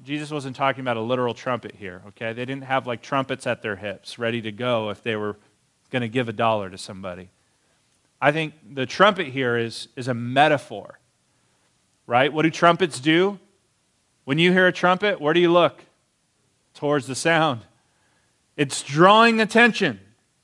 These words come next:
These people draw attention to themselves. "Look at me." And there's a variety of ways to do it. There are a variety of, uh, trumpets and volumes of trumpets that you, you and I use, right, to draw attention to ourselves.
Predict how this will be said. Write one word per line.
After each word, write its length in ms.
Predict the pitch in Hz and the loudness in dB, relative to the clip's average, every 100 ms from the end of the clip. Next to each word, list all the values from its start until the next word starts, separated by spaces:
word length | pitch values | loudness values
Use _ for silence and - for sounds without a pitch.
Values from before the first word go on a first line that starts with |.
| _ _ _ - | _ _ _ -4
These 160 | 180 | -2
people 280 | 185 240 214 | 4 6 6
draw 400 | 147 196 240 247 | 6 6 8 8
attention 460 | 240 240 254 247 233 | 6 4 2 2 0
to 80 | 220 | 0
themselves. 500 | 190 - 185 156 160 | -2 2 2 2 -2
"Look 380 | 220 269 269 | 4 4 4
at 280 | 240 226 - | 0 0 -2
me." 460 | 196 233 220 180 135 | -4 -2 0 -2 -4
And 100 | 202 | -2
there's 160 | 254 | 0
a 60 | 269 | 0
variety 540 | 208 220 208 220 233 | 2 4 6 4 2
of 80 | 220 | -2
ways 280 | 185 196 180 | -2 -4 -4
to 80 | 160 | -4
do 100 | 139 | -4
it. 120 | - - _ - | -4 -12 _ 2
There 140 | 202 | 6
are 200 | 220 208 | 8 8
a 40 | 170 | 6
variety 760 | 190 180 202 240 254 240 214 | 4 6 4 4 0 -2 0
of, 240 | 180 156 - _ _ _ _ _ _ - | 0 0 -8 _ _ _ _ _ _ -2
uh, 240 | 143 139 - | 2 2 0
trumpets 840 | - - 208 208 208 196 - - | -8 2 2 4 0 -2 -6 -4
and 280 | 175 147 139 | -2 -2 -6
volumes 800 | 127 160 185 196 190 160 139 123 | 4 6 6 4 -2 -2 -4 -6
of 120 | 127 | -8
trumpets 520 | - 156 127 117 - | -2 -2 0 -4 -2
that 160 | 160 151 | 0 0
you, 160 | 170 160 _ | -2 -6 _
you 220 | 156 180 | 0 2
and 100 | 160 | 4
I 120 | 147 | 2
use, 420 | 139 143 104 - | 0 -2 -4 -6
right, 260 | 123 135 139 | -2 -2 -2
to 100 | 139 | -8
draw 220 | 131 135 | 2 2
attention 380 | 127 143 139 151 | 2 -2 -8 -8
to 80 | 147 | -4
ourselves. 460 | 147 - 165 185 | -4 -2 -2 -2